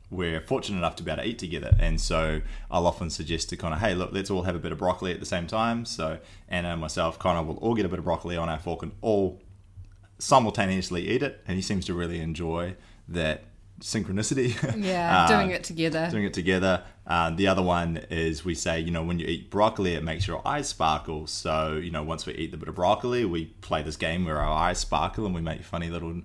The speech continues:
Speaker 1: noises and we tell him that his eyes are sparkling. Um, we also, uh, the other one that Anna's really good at is, uh, the "Can you hear it crunch?" game. So basically,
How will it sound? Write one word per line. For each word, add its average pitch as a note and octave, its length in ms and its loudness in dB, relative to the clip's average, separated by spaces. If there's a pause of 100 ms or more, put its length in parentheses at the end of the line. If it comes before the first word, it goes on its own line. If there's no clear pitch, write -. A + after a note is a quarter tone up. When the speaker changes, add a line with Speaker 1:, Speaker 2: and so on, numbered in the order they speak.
(100)
Speaker 1:
noises F#2+ 560 -2
and D#2+ 180 -4
we D#2+ 100 -4
tell D#2 220 -4
him E2 120 -2
that D#2+ 100 -2
his D#2+ 120 -4
eyes E2 220 0
are F#2 60 -6
sparkling. A2 500 -2 (420)
Um, D#2+ 500 0 (360)
we G2 160 4
also, E2 840 0 (180)
uh, D#2 260 0
the F#2 120 2
other G2+ 140 4
one F2+ 180 2
that D#2+ 100 -2
Anna's F2 200 -2
really E2 160 -2
good E2 160 -2
at D#2+ 240 -4
is, E2 440 -4 (200)
uh, D#2 380 0
the D2 160 -4
"Can A#2 300 2
you F#2+ 100 4
hear F#2 180 2
it - 100 -8
crunch?" F2+ 340 0
game. F#2 300 -8
So - 180 -2
basically, E2+ 520 0